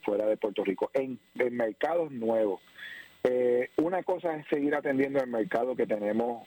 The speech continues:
eh, eh, atendido y que ha sido, eh, nuestra prioridad. Eso no estamos llamando al abandono de ese sector, es parte de, de, de una economía. Pero si hay un,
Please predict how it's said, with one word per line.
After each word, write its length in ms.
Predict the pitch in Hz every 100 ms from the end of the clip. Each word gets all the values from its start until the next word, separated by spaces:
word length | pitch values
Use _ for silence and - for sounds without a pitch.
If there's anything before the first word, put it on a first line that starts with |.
| _
eh, 540 | 104 104 95 90 82 - -
eh, 160 | 113 107
atendido 600 | 113 110 113 113 175 190
y 40 | 160
que 100 | 117
ha 120 | -
sido, 260 | 131 139 - -
eh, 180 | 117 110
nuestra 220 | 110 107
prioridad. 300 | 110 104 95
Eso 180 | - 139
no 80 |
estamos 300 | 127 139 143
llamando 400 | 131 117 131 139
al 80 | 127
abandono 760 | 113 113 104 104 123 131 120 - - - - -
de 180 | - 120
ese 140 | 117
sector, 380 | 123 120 - 160
es 80 | 135 -
parte 560 | 139 143 - 135 123 -
de, 380 | 113 117 110 95
de, 240 | 113 110
de 140 | - 113
una 200 | 113 120
economía. 520 | 117 110 104 98 98
Pero 220 | 117 123
si 160 | - 156
hay 160 | 165
un, 200 | 190 185